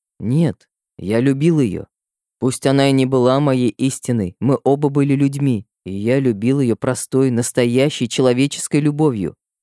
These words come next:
Почему судьба вывернула всё наизнанку? Почему Беляна превратилась в такое чудовище? Отчасти я чувствовал и свою вину.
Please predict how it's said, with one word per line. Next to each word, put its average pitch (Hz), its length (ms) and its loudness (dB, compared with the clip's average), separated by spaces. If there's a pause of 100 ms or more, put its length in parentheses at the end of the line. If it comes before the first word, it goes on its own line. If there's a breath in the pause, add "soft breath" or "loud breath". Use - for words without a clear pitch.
(760)
Почему 131 400 0
судьба 107 380 0
вывернула 104 520 0
всё - 200 -4
наизнанку? 107 640 -2 (440)
Почему 175 440 2
Беляна 135 480 2
превратилась 117 680 0
в - 80 -14
такое 135 340 0
чудовище? 135 680 -2 (840)
Отчасти 131 640 -2
я 151 180 2
чувствовал 107 520 -4
и - 120 -8
свою 110 400 0
вину. 90 380 -6